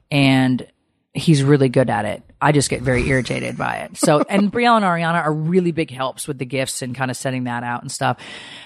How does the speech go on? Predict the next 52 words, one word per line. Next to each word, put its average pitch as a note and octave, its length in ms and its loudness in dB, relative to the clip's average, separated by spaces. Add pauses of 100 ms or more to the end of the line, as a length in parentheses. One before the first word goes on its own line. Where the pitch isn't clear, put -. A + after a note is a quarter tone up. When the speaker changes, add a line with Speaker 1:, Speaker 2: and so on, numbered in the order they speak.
(160)
Speaker 1:
And E3+ 120 2
then E3+ 80 2
Christmas F3+ 400 0
morning, A3 400 4
Croy D#3+ 260 2
makes D3+ 320 -2
breakfast. - 720 -4 (460)
Um, C3 340 4
he D3 100 2
makes C#3 200 2
his C3 140 0
monkey C#3 320 2
bread. C3 180 4
He B2+ 60 -4
kind B2+ 160 -2
of A#2+ 80 -2
sets - 200 -4
that B2+ 120 2
up - 100 -2
that - 120 -6
kind B2+ 160 4
of A#2+ 60 2
the B2 80 0
night A#2+ 160 2
before. B2 360 -4
And C3+ 40 6
Speaker 2:
Which B2 160 4
Speaker 1:
then B2+ 80 4
Speaker 2:
I C3+ 120 4
am B2 100 2
so D#3 240 0
pissed C#3+ 260 0
that A2+ 120 2
I A2+ 40 2
cannot A2+ 680 -2
get, A2+ 320 4
I, B2+ 100 0
I, G2 220 -2 (520)
the G#2+ 100 2
Speaker 1:
We - 80 2
need G3 120 2
to A3 60 2
Speaker 2:
recipes, F#3 320 0
Speaker 1:
ask - 120 -8
somebody C#3 380 0
Speaker 2:
the C#3 120 0
Speaker 1:
here C#3+ 80 2
Speaker 2:
recipes F#3+ 440 0
Speaker 1:
on - 60 -10
Speaker 2:
from E3 140 4
my D#3+ 120 2
grandma, A2 400 0